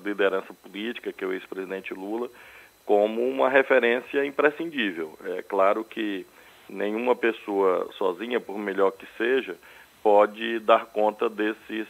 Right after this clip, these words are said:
desafios a que fiz alusão: desemprego, essa crise econômica, é, global que atinge muito fortemente o Brasil. É, então, eu sempre penso em amplitude, em alianças, muitos setores políticos,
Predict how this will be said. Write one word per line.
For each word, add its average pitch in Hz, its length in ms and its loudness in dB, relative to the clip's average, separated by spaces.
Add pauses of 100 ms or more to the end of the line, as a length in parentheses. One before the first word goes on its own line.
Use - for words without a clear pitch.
desafios 104 560 -4
a 113 80 -6
que - 140 -20
fiz 110 200 -6
alusão: 104 480 0
desemprego, 90 680 -2
essa 85 160 -14
crise 90 300 -10
econômica, 87 760 -10 (680)
é, - 180 -14
global 98 640 6
que - 120 -8
atinge 92 360 -8
muito 98 240 -12
fortemente 92 560 -8
o 98 40 -10
Brasil. 98 560 -4 (480)
É, 98 340 -8
então, 104 300 2
eu 113 140 0
sempre 120 340 0
penso 123 600 2
em 139 100 -2
amplitude, 127 760 -2
em 92 40 -2
alianças, 104 760 0
muitos 101 360 -10
setores 98 400 -6
políticos, 98 680 -14